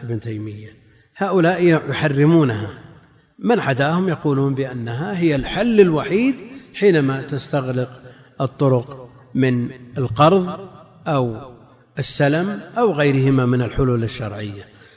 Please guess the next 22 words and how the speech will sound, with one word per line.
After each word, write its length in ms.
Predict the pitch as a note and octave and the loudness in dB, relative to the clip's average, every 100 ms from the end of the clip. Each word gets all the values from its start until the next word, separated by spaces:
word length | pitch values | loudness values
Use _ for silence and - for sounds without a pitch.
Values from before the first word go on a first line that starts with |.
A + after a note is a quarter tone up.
| _ | _
لكن 340 | - C3+ - A3 | -4 -2 0 2
إذا 160 | A#3 | 4
استغلقت 680 | F#3 - F3 C#3+ B2+ C3 A#2+ | 2 4 2 2 -2 -4 -6
الأبواب 540 | C3 B2+ A#2+ C#3 G3+ | -8 -8 -4 -2 -2
وأنت 260 | F#3 D3 C3+ | -4 -4 -2
مضطر 840 | C#3 C#3+ C#3 F#3+ G3 D#3 - - - - - - | 0 0 0 0 0 -2 -8 -16 -20 -20 -16 -6
إلى 180 | C3 B2 | -2 2
مبلغ 380 | C#3+ C#3+ C3 A#2+ | 2 2 -2 -2
من 160 | B2 | -2
المال، 540 | A#2+ A#2 B2+ D#3+ A#3+ A#3+ F#3 - - - _ _ | -2 -4 -4 -4 -4 -8 -16 -20 -20 -20 _ _
عامة 540 | A#2+ C3 C3 B2+ - | -6 -2 0 0 -4
أهل 180 | B2+ A2+ | -6 -4
العلم 320 | A2+ A#2 B2 | -4 -4 -4
على 180 | A#2 A2 | -6 -6
جوازها، 600 | A2 A2 G#2 G2+ G#2+ A2 - - - | -6 -6 -6 -8 -10 -14 -20 -20 -20
فأنت 360 | - A#3+ B3+ G#3+ | -4 2 4 4
تتورع 680 | G#3 F3 F3+ F3+ F#3+ F3+ C#3+ | 4 2 0 2 2 0 -2
في 220 | C#3 C3+ | -2 -4
أول 300 | D3+ C#3 B2+ | -2 -2 -2
الأمر 420 | B2 C3+ E3 A3 | -4 -4 -4 -4
فلا 260 | F#3 E3 A#2+ | -4 -4 -4
تجد، 320 | G#2+ G2 - | -10 -14 -16